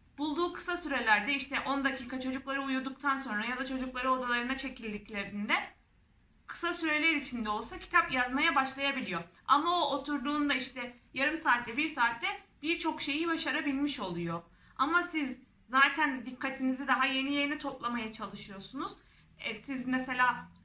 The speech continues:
var ya bu yirmi beş dakika yap, beş dakika mola falan gibi teknikler var. E, siz zaten dikkatinizi çok toplayabilen bir insan değilseniz, yirmi beş dakikanın kaç dakikasında yoğunlaşmaya çalışacaksınız, kaç dakikasında çalışabileceksiniz?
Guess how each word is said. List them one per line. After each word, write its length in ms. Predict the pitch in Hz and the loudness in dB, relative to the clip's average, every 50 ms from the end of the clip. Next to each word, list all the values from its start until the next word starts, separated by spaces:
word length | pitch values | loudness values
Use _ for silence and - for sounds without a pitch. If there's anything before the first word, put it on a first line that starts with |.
| - - - | -20 -18 -10
var 280 | 214 226 269 277 294 | 2 6 8 8 8
ya 300 | 294 269 262 226 208 208 226 | 8 6 2 2 2 2 2
bu 240 | 220 208 208 208 - - - _ - - | 0 0 0 -2 -8 -16 -20 _ -10 -2
yirmi 320 | 233 262 262 254 262 254 | 2 4 4 6 4 4
beş 220 | 254 262 254 - 262 | 2 0 -2 0 -2
dakika 420 | 240 247 247 240 233 - 262 254 | -4 -4 -4 -8 -8 -4 -2 2
yap, 340 | 240 226 220 226 - - - | 4 4 4 2 0 -8 -6
beş 240 | 233 233 226 - 233 | -6 -6 -4 -4 -4
dakika 380 | 226 226 - 233 233 - 254 | -6 -6 -6 -10 -8 -4 -4
mola 300 | 233 220 220 220 220 220 | -2 -2 -2 -2 -2 -2
falan 340 | 233 247 240 240 233 233 233 | -2 0 2 2 2 2 0
gibi 140 | 233 220 - | -6 -8 -8
teknikler 640 | - 277 262 254 - 254 254 - 269 262 247 233 208 | -8 -8 -6 -6 -6 -8 -4 2 4 4 6 6 4
var. 140 | 185 190 - | 2 2 2
E, 180 | - 277 285 - | 0 -2 -2 -2
siz 280 | - 294 294 269 - - - - _ _ _ - | -4 -4 -4 -4 -4 -8 -20 -20 _ _ _ 4
zaten 440 | 254 254 294 - - 359 349 302 277 | 8 8 8 8 6 2 2 2 0
dikkatinizi 540 | 277 - 294 285 285 269 269 277 262 285 | -2 -2 -4 -2 -2 -2 -4 -4 -4 -6
çok 220 | - 240 220 - - | -6 -6 -6 -6 -6
toplayabilen 680 | 285 - 247 247 247 262 269 262 254 262 269 269 262 | -8 -8 -4 -2 0 0 0 2 4 4 4 4 2
bir 80 | 262 254 | 0 -2
insan 380 | 254 262 - 269 262 254 240 | -4 -2 0 0 0 0 2
değilseniz, 540 | 254 254 269 262 - - 247 214 196 175 170 - _ _ _ _ _ _ _ - | 2 0 0 0 -2 -4 -6 -6 -6 -6 -10 -14 _ _ _ _ _ _ _ -6
yirmi 280 | 240 254 277 285 294 | -2 0 2 2 4
beş 200 | 294 311 311 - | 2 2 0 0
dakikanın 640 | 320 302 294 302 285 285 - 302 294 294 262 247 - - - _ _ _ | -2 -4 -4 -4 -4 -4 -2 -2 0 0 0 -2 -4 -12 -16 _ _ _
kaç 280 | - - 320 320 - - | 0 0 2 2 0 -2
dakikasında 880 | 320 330 - 277 262 262 262 254 247 247 247 233 220 220 202 - - - - _ _ _ _ - | -2 -4 -2 -4 -6 -4 -4 -4 -6 -6 -6 0 4 4 4 4 2 -4 -12 _ _ _ _ -6
yoğunlaşmaya 720 | - 240 262 254 254 254 254 240 240 - - 247 233 226 233 | 0 2 4 4 4 4 4 2 2 0 0 -2 -2 -2 -2
çalışacaksınız, 800 | 247 240 220 220 - - 240 202 196 - - 277 330 359 - - | -4 -4 -4 -6 -4 -2 -2 -2 -2 -4 -8 -8 -8 -8 -6 0
kaç 260 | - 311 311 302 - | 0 0 2 2 0
dakikasında 840 | 269 262 254 247 240 - - 240 240 - 247 247 277 359 381 392 381 | -4 -4 -4 -6 -10 -10 -10 -10 -10 -8 -4 0 4 6 6 6 4
çalışabileceksiniz? 1080 | - 330 311 302 294 302 277 - 220 - 175 185 185 180 - - - 170 160 - - | 2 -2 -2 0 0 0 0 0 -2 -4 -4 -4 -6 -6 -6 -12 -16 -16 -16 -18 -20